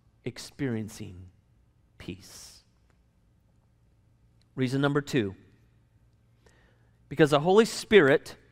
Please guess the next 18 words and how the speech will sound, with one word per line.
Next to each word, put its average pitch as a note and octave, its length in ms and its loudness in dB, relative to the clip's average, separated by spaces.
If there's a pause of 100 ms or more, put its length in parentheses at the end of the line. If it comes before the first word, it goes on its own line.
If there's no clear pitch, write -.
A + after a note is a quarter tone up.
(160)
lives E3+ 520 6
in D#3 140 2
us - 560 -2 (760)
and D3 180 -4
transforms D#3 800 -2
us. - 460 -14 (1120)
This C#3 140 -4
comes D3 340 -2
out D3 140 6
of C3+ 80 2
verses C3+ 500 -4 (140)
five, D3+ 400 4
six, - 520 -10
and C#3 220 -6
seven. G#2 760 -4 (2750)
Jesus C3 320 -8
says C#3 420 0
this, - 560 0